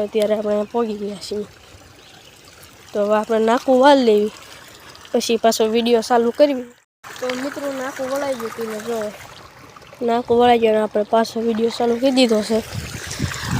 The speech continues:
ને અહીંયા પાણી આવે છે ને આપણે આ દવા છે તમે જો. આને આપણે હલાવવાની છે. હા હે પાણી જાય છે. આપણે અત્યારે દવા પાઈ છે કાળી તમે જો કાળી દવા. તો હલાવવાની. અહીંથી જો તમે જો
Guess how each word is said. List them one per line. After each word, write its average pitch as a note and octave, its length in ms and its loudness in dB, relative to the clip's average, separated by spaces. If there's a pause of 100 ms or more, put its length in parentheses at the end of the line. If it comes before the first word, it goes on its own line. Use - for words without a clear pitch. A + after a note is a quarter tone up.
ને A#3 80 4
અહીંયા A#3 280 4
પાણી C#4+ 280 8
આવે A3+ 180 6
છે A3+ 140 -2
ને A3 80 2
આપણે A3 260 2
આ A3 120 4
દવા G#3+ 340 4
છે - 120 -8
તમે A3 260 0
જો. A#3+ 140 4 (480)
આને A3 200 6
આપણે G#3+ 200 4
હલાવવાની A3 600 10
છે. G3+ 100 2 (1040)
હા A3+ 180 0
હે A3+ 100 -2 (120)
પાણી C4 280 2
જાય G#3+ 180 -2
છે. G#3+ 120 -8
આપણે - 1500 -10
અત્યારે A3 300 -12 (180)
દવા C4+ 260 -4
પાઈ B3+ 260 -6
છે A3 120 -12 (100)
કાળી A3 300 -8
તમે A3 300 -8
જો A#3 80 0 (200)
કાળી A3 300 -2
દવા. A#3 240 2 (1200)
તો - 160 2
હલાવવાની. G#3+ 600 6 (1080)
અહીંથી A3 300 -2
જો A#3 180 -2
તમે A3 300 -2
જો A3+ 180 -2